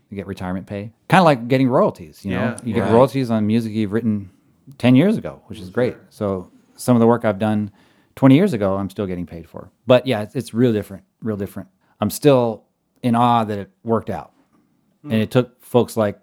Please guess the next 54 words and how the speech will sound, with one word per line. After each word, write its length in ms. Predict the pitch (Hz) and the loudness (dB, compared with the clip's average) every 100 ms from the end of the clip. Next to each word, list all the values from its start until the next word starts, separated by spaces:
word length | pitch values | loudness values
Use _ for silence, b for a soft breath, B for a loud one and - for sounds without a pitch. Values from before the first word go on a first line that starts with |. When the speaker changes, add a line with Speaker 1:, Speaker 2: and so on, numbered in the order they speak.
| _ _ | _ _
Speaker 1:
Craig 200 | - 110 | -4 -2
Marshall 480 | 101 98 - 98 95 b b b | 0 -4 -6 -10 -12 b b b
and 400 | 110 101 95 98 | -6 -4 -6 -6
the 80 | 107 | -2
dean 180 | 110 113 | 2 2
at 60 | |
the 60 | 98 | 0
time, 280 | - 101 90 | -8 -8 -6
Jim 200 | 95 90 | -8 -8
Scott, 380 | - 90 90 _ _ _ | -8 -8 -8 _ _ _
and 260 | 165 180 135 | 2 4 6
my 140 | 127 | 4
commander 400 | 135 110 110 110 | 2 0 0 2
at 100 | 113 | 0
the 160 | 127 123 | 0 -2
Air 80 | 139 | -2
Force 220 | 156 98 92 | -2 -8 -8
Band, 380 | 95 90 82 - | -8 -8 -10 -12
uh, 220 | 95 90 82 - | -10 -10 -12 -6
Colonel 280 | 107 98 95 | -4 -4 -4
Larry 220 | 98 92 | -4 -4
Lang, 420 | 92 117 95 82 _ b b b b - | -4 -4 -4 -8 _ b b b b -10
that 180 | 98 - | -8 -4
enabled 400 | 107 110 98 87 | 0 2 0 -4
the 80 | 90 | -10
transition 440 | - 95 92 92 | -8 -8 -8 -10
to 60 | 80 | -12
be 120 | 80 | -14
so 180 | - 85 | -16 -16
smooth. 400 | - 92 87 - - - | -10 -10 -10 -16 -20 -14
And 220 | 87 80 | -12 -12
I 100 | 85 | -12
just, 260 | 87 - - | -14 -16 -10
yeah, 160 | 123 76 | -8 -8
I 60 | |
feel 220 | - 98 | -8 -10
really, 260 | 90 95 90 | -8 -8 -10
really 180 | 85 82 | -12 -16
fortunate. 440 | - 87 - 90 _ _ _ _ _ - - | -18 -20 -18 -20 _ _ _ _ _ -20 -20
Speaker 2:
Yeah, 220 | - 110 | -20 -20
well, 280 | 104 101 _ _ _ _ _ | -20 -20 _ _ _ _ _
I'm 120 | 110 107 | -20 -20
sure 360 | - 117 113 | -12 -10 -10
everyone 480 | 104 135 143 135 127 | -6 -6 -4 -4 -4
at 220 | 117 - | -6 -10
North 280 | 117 120 117 | -12 -12 -10
Texas 340 | 123 113 117 | -12 -12 -14
feels 300 | - 120 110 | -12 -10 -10
super, 480 | - - 127 - 117 | -12 -10 -10 -8 -12
super 320 | - 113 - | -10 -14 -14
privileged 420 | 104 117 107 107 104 | -14 -14 -12 -14 -14
that 120 | 107 | -14
you're 120 | 104 | -14
there. 360 | 104 104 92 | -12 -12 -14